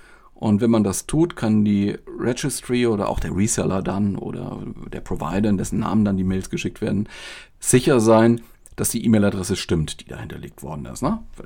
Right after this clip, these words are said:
Bekommt jemand, handelt und dann weiß man zumindest, hey, die E-Mail-Adresse existiert.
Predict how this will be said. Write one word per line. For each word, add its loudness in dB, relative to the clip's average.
Bekommt -2
jemand, -2
handelt 0
und -8
dann -6
weiß -4
man -2
zumindest, -4
hey, 0
die -6
E-Mail-Adresse 0
existiert. -4